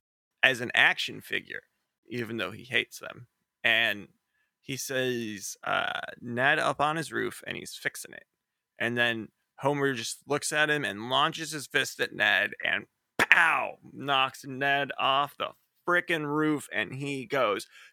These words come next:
"Ka-frickin' bluey," just blows up everywhere. And then Homer realizes that he's in, like, full-on, like, metaverse game mode of reality and goes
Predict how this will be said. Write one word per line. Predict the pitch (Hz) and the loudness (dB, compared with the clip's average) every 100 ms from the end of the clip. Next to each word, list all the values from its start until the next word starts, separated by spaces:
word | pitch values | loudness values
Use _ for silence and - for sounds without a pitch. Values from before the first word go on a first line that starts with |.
| - | -6
"Ka-frickin' | 233 202 131 - - - 330 320 320 - 151 131 - | 0 2 0 -6 -6 2 4 4 2 2 2 0 -4
bluey," | 131 139 156 151 123 87 - | -4 0 2 4 4 0 -2
just | 147 - 123 117 | -8 -8 -10 -4
blows | 147 160 170 139 - | 2 2 2 -4 -2
up | 127 131 - _ 113 | 0 0 -2 _ 2
everywhere. | 117 - 98 82 71 50 - _ _ _ - | 2 2 -6 -4 -4 -4 -8 _ _ _ -4
And | 127 135 | 0 0
then | 135 120 | 0 -2
Homer | 143 160 170 | -2 0 2
realizes | 135 135 131 117 120 120 117 110 - | 4 4 4 4 2 0 -4 -4 -6
that | - 123 | -6 -4
he's | 127 117 | -4 -4
in, | 120 | -4
like, | 117 - - | -2 -2 -2
full-on, | - 127 127 113 101 101 | 2 2 4 4 2 2
like, | 104 98 76 - _ _ - _ | 2 4 2 -2 _ _ -20 _
metaverse | 131 139 139 135 131 127 123 - - | 4 6 6 6 2 4 4 2 0
game | 123 143 143 135 | 4 4 4 2
mode | 120 92 107 87 | 2 2 -2 -4
of | 113 117 | -6 0
reality | 117 104 95 107 110 113 107 | 2 4 2 0 0 -2 2
and | 113 120 127 | 2 2 0
goes | 135 117 117 | 2 2 0